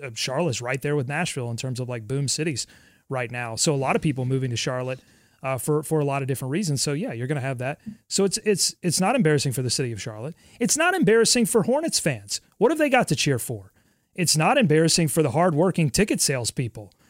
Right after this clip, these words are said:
They shouldn't be held accountable for this. You know, th-, they got a job to do, sell tickets. It's not embarrassing for the season ticket holders. You know, again,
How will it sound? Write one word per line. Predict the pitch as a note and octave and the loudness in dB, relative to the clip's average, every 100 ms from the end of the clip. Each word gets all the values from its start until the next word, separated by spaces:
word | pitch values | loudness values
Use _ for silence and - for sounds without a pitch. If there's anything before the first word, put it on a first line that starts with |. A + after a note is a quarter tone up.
| _ - | _ -2
They | F#3 | 2
shouldn't | - C#4+ D3+ | 4 4 4
be | D3 | 4
held | C3 D3 | 2 2
accountable | C3 D3 C3 B2 B2 | 0 -4 -6 -4 -4
for | - B2 | -6 -6
this. | A#2+ A#2 - - - _ | -4 -2 -2 -4 -20 _
You | F3 | 2
know, | G#3 | 4
th-, | A3 D#3 | 4 0
they | C#3+ A3+ | 2 4
got | C4 | 4
a | F#3 | 4
job | F#3+ B3 D#3 | 4 2 0
to | |
do, | C3 A2+ | -2 0
sell | - G3 | 2 2
tickets. | G#3 A#3 - A#2 | 4 2 2 -4
It's | D3 | 0
not | D4 | 2
embarrassing | A#3 D#3 G3+ F3 D3 | 4 4 2 2 2
for | D3 | 0
the | C3 | 0
season | F#3+ D#3+ C#3 | 0 0 0
ticket | F3 A#3 C4+ | 0 0 0
holders. | B2+ C3 A3 - - - _ - | 0 0 -2 -4 -12 -20 _ -6
You | D3 | -2
know, | A#3 | 0
again, | D3 F3 C#4 C#3 | 2 2 4 2